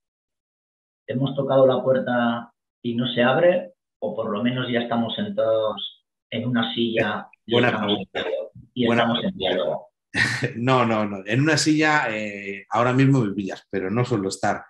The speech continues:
Speaker 2: Y esperando tampoco. Soy bastante, eh, crítico y autocrítico. Autocrítico. Entonces sí que, sí que hemos,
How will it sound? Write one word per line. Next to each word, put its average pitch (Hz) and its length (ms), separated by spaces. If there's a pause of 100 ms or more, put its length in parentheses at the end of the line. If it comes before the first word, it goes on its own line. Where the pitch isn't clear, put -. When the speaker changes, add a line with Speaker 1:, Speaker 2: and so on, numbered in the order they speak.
(420)
Speaker 2:
Y 110 140
esperando 139 480
tampoco. 98 440
Soy 117 200
bastante, 98 1200 (300)
eh, 87 300
crítico 139 360
y 117 80
autocrítico. 107 760 (460)
Autocrítico. 92 680 (340)
Entonces 110 760
sí - 140
que, 92 800 (840)
sí - 340
que 107 100
hemos, 92 580